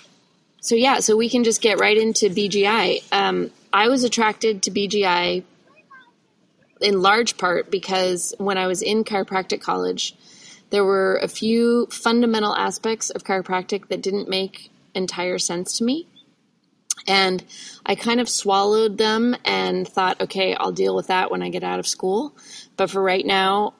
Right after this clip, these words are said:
I know the party line is that we're a chiropractor and we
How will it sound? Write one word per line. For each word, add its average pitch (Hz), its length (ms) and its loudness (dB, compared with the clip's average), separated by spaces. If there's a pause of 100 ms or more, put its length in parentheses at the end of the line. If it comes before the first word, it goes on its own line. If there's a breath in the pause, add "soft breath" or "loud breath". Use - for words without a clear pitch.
I 185 140 0
know 180 160 0
the 175 80 -4
party 190 320 -2
line 180 460 -4
is 180 420 -4
that 180 440 -4
we're 180 200 -2
a 170 40 -6
chiropractor 190 840 -4
and 180 460 -4
we 170 420 -2